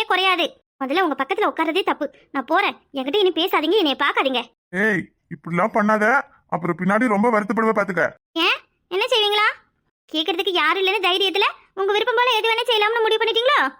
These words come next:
Speaker 1: சின்ன வயசுல இருந்து இல்லாத பழக்கம் இப்ப எப்படி உங்களுக்கு வருமா?
Speaker 2: என்ன பழக்கம்? சின்ன வயசுல இருந்து இல்லாத பழக்கம்னா எதுக்கு சொல்ற? புரியுற மாதிரி பேசு.
Speaker 1: ம், எது சொல்றேன்னா, என்ன செஞ்சாலும் அடுத்தவங்க கிட்ட சொல்றது. நாம ஒரு விஷயம் செய்ய போறோம்னா, நம்ம கூட இருக்கிறவங்கள்ட்ட சொல்லணும். அது நல்லதா கெட்டதான்னு நாலு பேரை கேட்கணும். தனியாவே வளர்ந்தவங்களுக்கு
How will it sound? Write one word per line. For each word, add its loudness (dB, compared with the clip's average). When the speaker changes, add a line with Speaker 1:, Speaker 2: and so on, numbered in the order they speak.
Speaker 1:
சின்ன -2
வயசுல 0
இருந்து 2
இல்லாத 2
பழக்கம் 2
இப்ப -2
எப்படி 2
உங்களுக்கு 0
வருமா? 2
Speaker 2:
என்ன -2
பழக்கம்? 0
சின்ன 0
வயசுல 0
இருந்து 2
இல்லாத 2
பழக்கம்னா 0
எதுக்கு 0
சொல்ற? 2
புரியுற 2
மாதிரி 0
பேசு. 0
Speaker 1:
ம், -2
எது 0
சொல்றேன்னா, 2
என்ன 0
செஞ்சாலும் 0
அடுத்தவங்க -2
கிட்ட -2
சொல்றது. 0
நாம 0
ஒரு 0
விஷயம் -2
செய்ய 0
போறோம்னா, 2
நம்ம 0
கூட 2
இருக்கிறவங்கள்ட்ட 0
சொல்லணும். 0
அது -2
நல்லதா 0
கெட்டதான்னு 0
நாலு 0
பேரை -2
கேட்கணும். 0
தனியாவே 0
வளர்ந்தவங்களுக்கு 0